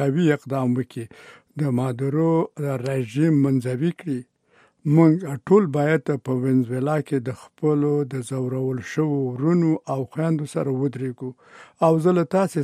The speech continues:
سره وعده کوم چې امریکا به آرام ونه کړي او موږ به تر هغې پورې آرام ونه کړو تر څو چې په وینزویلا کې دیموکراسي رواج شوې نه وي او د وینزویلا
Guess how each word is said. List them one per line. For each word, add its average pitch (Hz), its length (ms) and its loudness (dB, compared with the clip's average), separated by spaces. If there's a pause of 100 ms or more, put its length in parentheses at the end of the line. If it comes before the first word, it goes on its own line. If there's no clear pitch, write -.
سره 135 280 -2
وعده 135 280 -2 (100)
کوم 156 280 0 (140)
چې - 80 -10 (220)
امریکا 131 420 -2 (140)
به - 180 -6
آرام 143 400 0
ونه 143 320 0
کړي 135 180 -4 (520)
او 139 40 -2 (160)
موږ 160 220 4
به 151 60 -2 (100)
تر 135 160 -6
هغې 135 360 -2 (100)
پورې 151 220 0 (180)
آرام 139 360 0
ونه 143 300 0
کړو 151 260 -4
تر 127 220 -6
څو 160 260 -2
چې 160 260 -6
په 131 80 -8 (140)
وینزویلا 131 720 -2
کې 160 120 -6 (120)
دیموکراسي 131 760 -4
رواج 127 340 -6
شوې 139 320 0
نه 127 100 -2
وي 117 120 -8 (580)
او 131 40 0 (200)
د 123 180 -4
وینزویلا 127 720 -2